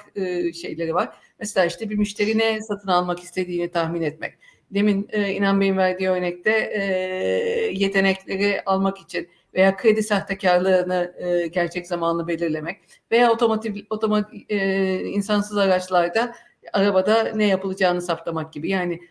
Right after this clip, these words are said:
datayı analiz ederekten o-, oradan bir takım kognitif öngörüler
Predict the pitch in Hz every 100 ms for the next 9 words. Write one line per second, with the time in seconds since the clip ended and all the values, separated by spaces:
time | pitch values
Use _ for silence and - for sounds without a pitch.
0 | _ 202 220 240 247 226 220 220 208 202
1 | 196 190 254 262 233 226 220 202 220 240
2 | 220 196 254 247 220 190 185 254 247 214
3 | 208 202 196 185